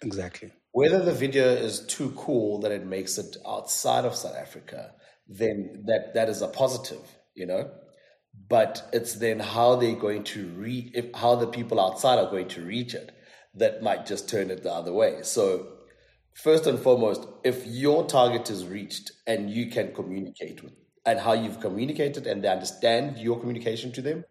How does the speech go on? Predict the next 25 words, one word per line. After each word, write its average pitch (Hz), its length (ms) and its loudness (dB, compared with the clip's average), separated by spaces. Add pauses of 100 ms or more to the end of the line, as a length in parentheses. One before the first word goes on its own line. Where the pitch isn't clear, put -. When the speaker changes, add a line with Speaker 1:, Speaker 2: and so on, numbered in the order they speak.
(360)
Speaker 2:
whatever 120 300 2
happens 107 400 0
outside, - 520 2
listen. 95 340 -6 (1600)
You 120 140 2
know 123 60 6
what 123 100 8
I 117 40 4
mean? 120 320 0 (360)
It's, 135 180 2
it's - 180 0
out 131 140 8
of 113 140 2
your 117 100 2
control. 110 600 0
And 117 340 2
that's, - 320 0
that's 120 300 0
where 117 260 2 (400)
social 127 420 4
media 120 340 2
is 101 260 0
right 95 240 2
now, 107 200 4
that - 160 -4